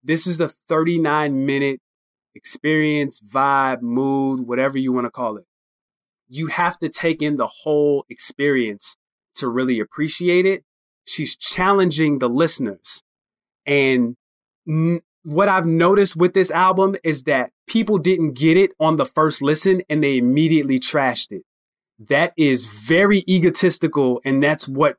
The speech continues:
people do, is they'll listen to it a time or two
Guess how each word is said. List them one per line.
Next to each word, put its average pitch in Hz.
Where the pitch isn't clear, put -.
people 165
do, 120
is 139
they'll 135
listen 202
to 208
it 185
a 175
time 185
or 180
two 180